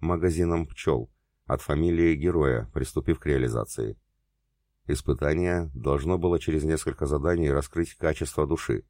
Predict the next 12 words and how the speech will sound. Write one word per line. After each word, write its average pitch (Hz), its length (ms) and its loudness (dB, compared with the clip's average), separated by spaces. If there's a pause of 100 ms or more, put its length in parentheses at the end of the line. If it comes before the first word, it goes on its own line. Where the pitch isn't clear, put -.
(460)
а 64 140 2
значит, 69 400 -2 (160)
им 62 140 -2
пришлось 64 360 -2
придумать 69 480 0
путеводную 71 580 0
звезду. 69 460 -2 (680)
В - 120 -20
каждом 76 440 2
мире 82 340 2
есть 71 360 -2
пастор. - 440 -2